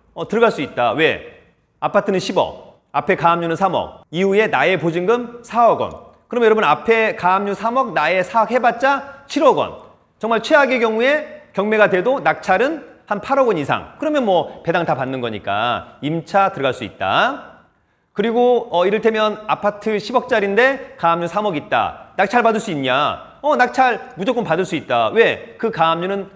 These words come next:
나중에 낙찰 받고 돈 내면 다 소멸할 거니까.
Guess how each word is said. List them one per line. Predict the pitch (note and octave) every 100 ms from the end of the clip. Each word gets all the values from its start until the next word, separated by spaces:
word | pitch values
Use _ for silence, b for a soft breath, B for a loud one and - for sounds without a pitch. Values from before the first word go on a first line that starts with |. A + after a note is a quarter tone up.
| -
나중에 | D3 E3 D3
낙찰 | C#3 F3+ D#3
받고 | D3+ D#3+
돈 | D3
내면 | C#3+ E3 A3+ - -
다 | C3+ C3 - -
소멸할 | - C#4 D#4 C4+ G3+
거니까. | D3+ A#2 F2+ F#2 -